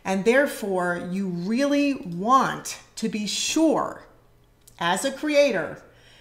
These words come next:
of your project, that you can receive royalties from the secondary sales, because often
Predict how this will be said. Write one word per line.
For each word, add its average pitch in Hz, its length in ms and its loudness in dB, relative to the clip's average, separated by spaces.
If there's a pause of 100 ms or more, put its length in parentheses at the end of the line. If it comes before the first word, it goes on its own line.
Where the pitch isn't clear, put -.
(420)
of 226 200 6
your 254 180 0
project, - 840 0 (340)
that 208 140 -2
you 269 140 2
can 277 160 0
receive 202 560 -2
royalties 254 720 -2
from 196 260 -4
the 208 80 -4
secondary 170 680 -4
sales, 254 600 -2
because 190 560 -6
often 202 600 -2